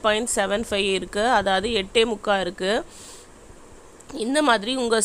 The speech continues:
ஸ்லீவ்லயும் மெஷர்மெண்ட் எடுத்து வச்சுக்கோங்க. இப்போ வந்து நம்ம ரெண்டு லேயர் நான் சொல்லியிருந்தேன் இல்லையா,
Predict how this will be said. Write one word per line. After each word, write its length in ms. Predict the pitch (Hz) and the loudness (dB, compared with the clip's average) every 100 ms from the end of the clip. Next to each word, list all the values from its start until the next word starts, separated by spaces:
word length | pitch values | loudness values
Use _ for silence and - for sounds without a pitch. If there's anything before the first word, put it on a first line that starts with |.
| - | 0
ஸ்லீவ்லயும் 560 | 233 220 208 269 226 | -2 -2 0 2 2
மெஷர்மெண்ட் 340 | 208 214 233 220 | 2 0 -2 0
எடுத்து 300 | 190 190 208 | -2 -2 -4
வச்சுக்கோங்க. 640 | 190 208 190 185 185 220 | -2 -2 -2 -2 0 2
இப்போ 300 | 262 220 226 | 0 -2 0
வந்து 380 | 214 196 196 247 | 0 0 0 0
நம்ம 240 | 247 208 | 0 0
ரெண்டு 320 | 196 214 254 269 | 0 0 0 0
லேயர் 280 | 220 220 | 2 2
நான் 240 | 226 214 214 | 2 0 -2
சொல்லியிருந்தேன் 340 | 196 190 202 | -2 -2 -2
இல்லையா, 340 | 196 185 202 | -2 2 0